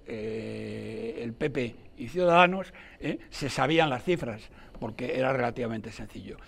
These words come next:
Pero, por las razones que sean, quisieron mirar hacia otro lado. Pero al final hicieron un, una auditoría.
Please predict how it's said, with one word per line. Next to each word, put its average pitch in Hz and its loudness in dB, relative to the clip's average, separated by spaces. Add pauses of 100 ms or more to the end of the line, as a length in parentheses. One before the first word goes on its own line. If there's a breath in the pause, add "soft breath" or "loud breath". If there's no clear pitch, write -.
(240 loud breath)
Pero, 196 10
por 160 4
las 160 4
razones 185 2
que 156 -2
sean, 165 -2 (100)
quisieron 139 -4
mirar 123 0
hacia 107 -8
otro 101 -10
lado. 104 -6
Pero 185 4
al 247 2
final 175 2 (600 loud breath)
hicieron 185 2 (140)
un, 180 -2 (340)
una 131 -6
auditoría. 104 -10